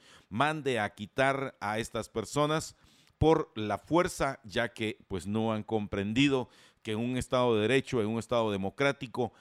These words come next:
no se puede venir a hacer ese tipo de acciones de bloquear carreteras, limitándole el derecho a los guatemaltecos a la libre circulación, con tal de exigir una ley privada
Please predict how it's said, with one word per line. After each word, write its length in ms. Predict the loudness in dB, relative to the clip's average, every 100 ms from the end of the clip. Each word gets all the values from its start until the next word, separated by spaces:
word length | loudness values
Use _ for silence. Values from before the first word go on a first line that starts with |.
| -20 -12
no 360 | -2 0 -2 -6
se 200 | -8 -8
puede 400 | -6 0 2 2
venir 380 | 0 -2 0 0
a 100 | -2
hacer 240 | -4 -4
ese 240 | -4 -4 -6
tipo 380 | -6 -4 -2 0
de 140 | -2
acciones 540 | -4 -2 -2 -2 -4
de 120 | -2 -2
bloquear 600 | -2 -4 -2 0 0 -2
carreteras, 760 | -8 -8 -6 -2 0 0 -4 -14 -20 -20 -4
limitándole 800 | -2 -2 0 0 0 -2 -4 -4
el 100 | -4
derecho 360 | -4 -4 -4
a 20 |
los 120 | -4 -4
guatemaltecos 720 | -6 -6 -8 -8 -10 -8 -8
a 60 |
la 120 | -6 -4
libre 300 | -4 -4 -6
circulación, 840 | -8 -6 -4 -4 0 0 0 -6 -8
con 180 | -6
tal 300 | -4 -4 -2
de 80 | -6
exigir 600 | -8 -8 -8 -2 -2 -2 -6
una 260 | -6 -4
ley 260 | -2 -2 -2
privada 600 | -4 -4 -2 0 0